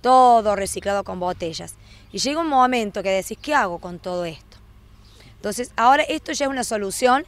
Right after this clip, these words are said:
que toma un carácter un poco más serio, ¿sí? Sí o sí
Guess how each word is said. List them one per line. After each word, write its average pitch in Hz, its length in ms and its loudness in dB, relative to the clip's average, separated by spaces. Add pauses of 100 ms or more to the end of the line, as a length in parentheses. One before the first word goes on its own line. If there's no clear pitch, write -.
(340)
que 214 140 -2
toma 247 240 2
un 269 60 -4
carácter 226 420 0
un 202 60 -8
poco 220 180 -8
más 214 160 -6
serio, 170 500 0 (640)
¿sí? - 280 -8
Sí 330 400 -2
o 220 80 -2
sí 262 340 -4